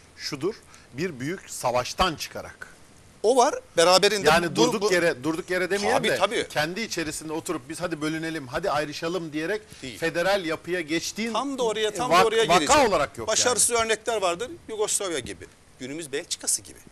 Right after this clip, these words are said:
Speaker 2: Sovyetler Birliği gibi başarısız örnekler de vardır. Fakat başarılı ve başarısız bütün örneklerde tek bir yöntem vardır, başlangıç. Parçalardan bütüne doğru gidilerek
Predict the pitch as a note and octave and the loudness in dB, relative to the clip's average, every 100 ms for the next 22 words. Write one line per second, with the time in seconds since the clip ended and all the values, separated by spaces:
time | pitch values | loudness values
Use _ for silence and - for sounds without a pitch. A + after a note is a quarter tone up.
0 | - - - - B2 D3+ D3+ G3+ E3 D#3+ | -20 -14 -6 -4 -2 -6 -4 -6 -6 -10
1 | C3+ C3+ F#2+ B2+ A3+ - - - - D#3+ | -8 -12 -12 -16 -16 -20 -10 -4 -2 -2
2 | B2+ C3+ B2+ - B2+ A#2+ F#2+ D#2+ - - | -4 -4 -10 -10 -8 -8 -8 -12 -20 -20
3 | - - C4 - - - - - - - | -14 -2 0 0 -6 -16 -20 -20 -20 -6
4 | C#3 C3+ G3+ B3+ C4+ G3+ - D#3+ C3 A#2+ | -2 0 2 0 2 0 0 -2 0 0
5 | A2+ C3+ - C4+ G#3 F#3 E3+ - F3+ D#3 | -2 -6 -4 -2 -2 -2 -4 0 0 2
6 | G3 A#3 - - - - A#3+ B3 - G#3+ | 0 -2 -8 -20 -18 -8 -6 -6 -6 -6
7 | F#3 - - D3+ E3 E3+ - F3+ C#3 G2+ | -6 -16 -16 0 0 0 -2 -4 -2 -6
8 | E2+ - D2+ - B2+ - B2 D#2 D#2 - | -6 -10 -8 -2 0 0 -4 -8 -4 -4
9 | - - - - - - E3+ - G3+ G3 | -4 -20 -20 -20 -4 4 4 6 4 4
10 | G3+ G3+ D#3+ E3+ D#3 C3+ C3 A2 A2+ G#2+ | 2 -4 -6 -6 -4 -4 -4 -6 -12 -10
11 | A#2 G#2+ | -8 -10